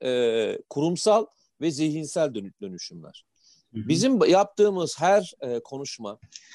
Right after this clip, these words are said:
Speaker 1: evet o gün için, e, kişiler üzerinden olabilir. Ama biz hep bir değişimi, biz bakışı ve bir farklılığını anlatmaya çalıştık. Yani, e, senin, e,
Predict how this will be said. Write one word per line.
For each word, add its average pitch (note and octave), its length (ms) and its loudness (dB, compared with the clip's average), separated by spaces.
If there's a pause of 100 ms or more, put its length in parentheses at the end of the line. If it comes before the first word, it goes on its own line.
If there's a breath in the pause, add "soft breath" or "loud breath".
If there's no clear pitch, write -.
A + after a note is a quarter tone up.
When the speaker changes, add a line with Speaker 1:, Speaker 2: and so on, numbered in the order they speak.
(200 loud breath)
Speaker 1:
evet G3 280 0
o G3 160 0
gün A3+ 120 -6
için, E3 380 -6 (280)
e, B2 160 -8
kişiler G3 400 -4
üzerinden E3+ 360 -6
olabilir. D3 460 -6 (500)
Ama A3+ 200 -2
biz A3+ 120 -4
hep C4+ 180 -4
bir F3+ 100 -4
değişimi, F3 540 0 (240)
biz A#2+ 400 -8
bakışı G#3 500 0 (440)
ve E3 140 0
bir G3 100 -4
farklılığını F3 480 0
anlatmaya F#2+ 460 -4
çalıştık. - 460 -14
Yani, D#3+ 380 4 (600)
e, A2+ 460 4
senin, G3 360 2 (540)
e, A#2 60 -2